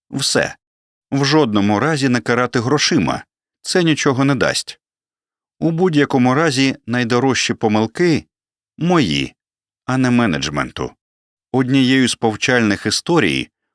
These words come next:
був той самий ресторан "Грінвіч", який я постійно дотував.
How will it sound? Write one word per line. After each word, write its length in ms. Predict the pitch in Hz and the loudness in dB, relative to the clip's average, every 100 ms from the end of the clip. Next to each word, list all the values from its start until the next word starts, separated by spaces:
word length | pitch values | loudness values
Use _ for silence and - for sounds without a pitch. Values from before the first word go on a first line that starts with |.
| - | -4
був 260 | 151 175 | 0 0
той 180 | 139 147 | 2 -2
самий 440 | 127 - 147 139 120 | 0 -2 0 2 0
ресторан 480 | 110 - 113 131 | -2 -2 -2 0
"Грінвіч", 640 | 120 139 156 76 69 - - _ _ _ | -2 0 0 0 -4 -6 -10 _ _ _
який 300 | 131 139 139 | -4 -2 2
я 100 | 127 | 0
постійно 560 | 117 110 - 139 143 127 | 2 -2 -2 0 2 2
дотував. 580 | 101 95 92 85 65 | 0 0 0 0 0